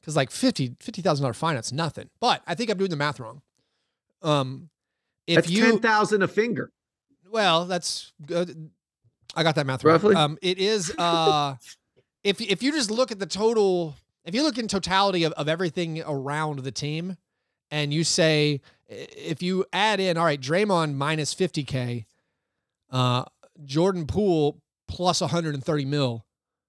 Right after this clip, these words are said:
Speaker 1: s-,
Speaker 2: Mm.
Speaker 1: and then you see Wiggins plus a hundred mil. All right, when, when you, when you look at it in that sense, like, oh, Draymond, y-, you lost. Not only did you, did you move backwards fifty thousand, you also did not receive an extension of a hundred million dollars. So
Speaker 2: Right.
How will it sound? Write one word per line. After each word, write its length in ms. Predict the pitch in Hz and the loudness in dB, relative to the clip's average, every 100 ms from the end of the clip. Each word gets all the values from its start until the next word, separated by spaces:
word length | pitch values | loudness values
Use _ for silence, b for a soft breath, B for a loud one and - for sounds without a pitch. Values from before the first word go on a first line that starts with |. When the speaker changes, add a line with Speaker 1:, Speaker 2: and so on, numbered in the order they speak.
| _ _ - | _ _ -4
Speaker 1:
s-, 40 | |
Speaker 2:
Mm. 440 | 127 127 127 120 113 | 2 4 4 2 4
Speaker 1:
and 120 | 170 | 4
then 120 | 185 | 4
you 100 | 180 | 2
see 140 | 170 190 | 0 0
Wiggins 380 | 165 208 185 - | 0 2 0 0
plus 240 | 180 - | 0 2
a 40 | |
hundred 280 | 135 151 143 | 0 0 0
mil. 400 | 131 131 123 110 _ _ _ | 0 0 -2 -4 _ _ _
All 80 | - | 0
right, 340 | 185 156 135 135 | 2 2 0 -2
when, 420 | 143 170 160 160 165 165 | -2 -2 -2 -4 -8 -2
when 160 | 180 | 0
you, 140 | 180 202 | 0 -2
when 100 | 208 | 0
you 240 | 220 196 - _ _ | 0 -2 -6 _ _
look 200 | 208 262 | -2 2
at 80 | 240 | 2
it 40 | |
in 60 | 196 | 2
that 220 | 262 262 | 0 0
sense, 340 | - 185 139 | 0 0 0
like, 140 | 180 170 | -2 0
oh, 140 | 262 | 0
Draymond, 340 | 185 226 233 180 | 2 2 2 0
y-, 120 | 175 | -2
you 180 | 196 196 | -2 0
lost. 460 | 190 247 269 - 185 | 2 2 0 -6 -2
Not 220 | 226 269 | 0 2
only 160 | 247 | 2
did 80 | 208 | 0
you, 140 | 180 175 | -4 -6
did 200 | 165 160 | -6 -4
you 180 | 156 147 | -4 -6
move 360 | 147 175 185 | -4 0 0
backwards 340 | 139 196 180 139 | 2 0 0 -6
fifty 200 | 185 156 | -6 -4
thousand, 420 | 170 175 180 214 B - | 0 2 2 -4 B 0
you 160 | 160 | 4
also 160 | 190 180 | 4 2
did 120 | 170 | 0
not 160 | 170 147 | 0 0
receive 460 | 147 - 214 196 | -2 0 2 2
an 80 | 139 | 2
extension 380 | 127 - 123 131 | -2 -2 -2 -2
of 80 | 123 | 0
a 60 | |
hundred 200 | 123 123 | 0 0
million 240 | 117 139 123 | 0 0 0
dollars. 360 | 113 113 110 | -2 -4 -4
So 320 | - 131 120 110 | -4 -4 -4 0
Speaker 2:
Right. 260 | 117 110 | 0 0